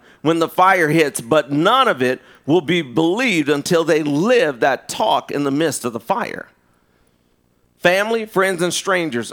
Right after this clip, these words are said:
are waiting to see a faith-filled believer complete the fire walk and speak the truth, knowing that the walk was completed when they refused to bow. That's when it was completed. When, when you say,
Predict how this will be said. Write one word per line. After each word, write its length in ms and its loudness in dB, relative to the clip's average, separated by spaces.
are 140 2
waiting 720 -4
to 140 -4
see 220 -2
a 60 -2
faith-filled 640 -2
believer 340 -4
complete 520 -6
the 80 -6
fire 420 -2
walk 500 -10
and 140 -6
speak 320 -8
the 80 -4
truth, 360 -6
knowing 540 -2
that 220 -2
the 80 -2
walk 580 -4
was 220 -6
completed 640 -4
when 120 -4
they 100 -2
refused 520 -8
to 80 -8
bow. 320 -10
That's 240 2
when 120 0
it 20 -2
was 140 -8
completed. 480 -2
When, 220 -4
when 260 -4
you 180 -2
say, 480 -2